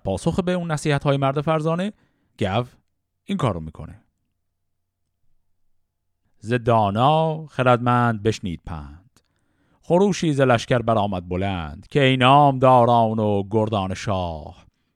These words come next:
مباشید یک تن بدین رزمگاه، که آن لشکر اکنون جدا نیست زین،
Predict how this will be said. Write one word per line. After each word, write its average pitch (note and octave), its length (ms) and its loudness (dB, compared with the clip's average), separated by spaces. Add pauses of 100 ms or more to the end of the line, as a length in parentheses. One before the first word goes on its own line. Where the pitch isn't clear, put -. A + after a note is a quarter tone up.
(100)
مباشید F3 680 2
یک D#3 380 -6
تن A#2+ 360 -4
بدین B2+ 320 -4
رزمگاه، G#2 880 -2
که - 80 -6
آن C3+ 140 2
لشکر C#3 420 0
اکنون D3+ 360 -4
جدا C#3+ 300 0
نیست G3 420 -8
زین، D3 420 -8